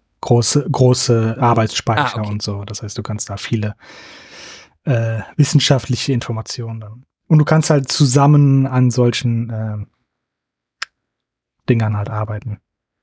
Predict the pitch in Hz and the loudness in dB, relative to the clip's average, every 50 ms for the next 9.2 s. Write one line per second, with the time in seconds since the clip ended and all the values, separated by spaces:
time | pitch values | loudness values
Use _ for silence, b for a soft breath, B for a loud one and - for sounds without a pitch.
0 | _ _ _ _ _ _ _ _ _ _ _ _ _ _ _ _ _ _ _ B | _ _ _ _ _ _ _ _ _ _ _ _ _ _ _ _ _ _ _ B
1 | B B B B B - 139 117 - 127 127 131 120 - - 156 151 151 143 143 | B B B B B -2 0 2 2 2 2 0 0 2 2 4 4 4 4 4
2 | 147 135 131 135 117 113 113 113 110 107 98 - - _ _ _ _ - 120 - | 2 2 0 -4 -8 -8 -8 -6 -6 -6 -8 -12 -16 _ _ _ _ -20 -20 -20
3 | _ _ _ 185 214 190 165 156 143 139 131 - 160 156 240 214 165 143 147 165 | _ _ _ 0 2 2 2 2 0 0 0 0 2 2 2 4 4 4 2 2
4 | 143 180 202 - 147 143 139 139 139 139 127 - - 190 123 123 120 120 160 - | 4 2 2 4 2 2 2 4 4 2 2 2 0 0 2 2 2 2 0 0
5 | - - 170 - - - 175 175 - - 127 113 147 143 117 - - 147 123 117 | 0 -2 -2 -2 0 0 2 2 2 2 2 2 2 0 0 2 2 4 4 4
6 | 117 110 - - 123 113 - 156 110 - 175 - - 165 156 139 151 143 135 135 | 4 2 2 2 0 2 2 2 2 0 0 0 2 2 2 4 4 2 2 2
7 | 156 - - 185 165 165 160 156 151 151 147 135 131 131 131 127 123 127 127 - | 0 0 2 4 4 6 6 6 4 4 2 2 4 4 4 2 2 0 0 0
8 | - 135 127 120 127 120 131 135 151 156 - 170 160 151 147 156 151 156 156 151 | 0 -2 0 2 2 4 4 4 2 2 4 2 2 2 2 0 0 2 2 2
9 | 151 151 165 185 | 0 0 -2 -6